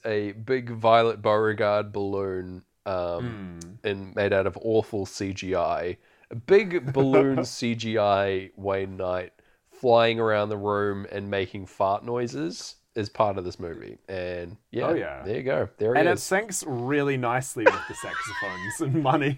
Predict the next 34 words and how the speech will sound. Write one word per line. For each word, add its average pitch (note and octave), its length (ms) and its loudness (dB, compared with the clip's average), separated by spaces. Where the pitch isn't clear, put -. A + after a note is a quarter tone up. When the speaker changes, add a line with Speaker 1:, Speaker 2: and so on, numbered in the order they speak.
Speaker 2:
by - 140 8
Pink C3+ 260 -8
Floyd. A#2+ 240 -4
Speaker 1:
Does G#3 220 10
Speaker 2:
That's C5 140 6
the - 60 10
Speaker 1:
it? - 40 8
Speaker 2:
worst B2+ 200 -2
part. - 460 -4
<laughs> - 280 -12
Yeah, G#3+ 420 2
I G3 160 10
think D3 240 -4
so. - 180 4
Speaker 1:
You F#3 140 4
would G#3+ 160 6
say G3 340 6
that F3 180 4
it E3 120 2
int-, D#3+ 300 -2
it C#3+ 220 2
is C3+ 180 0
intended C3+ 760 -2
by F#2+ 440 2
<laughs> - 160 -8
Pink D3+ 180 6
Floyd. F3 640 4
Speaker 2:
<laughs> - 1120 -12
Yeah. A#3+ 380 4
Speaker 1:
Okay. G#2+ 480 2
All E3+ 120 8
right. D3 300 6
Interesting E3 520 -2
call. C#3+ 560 2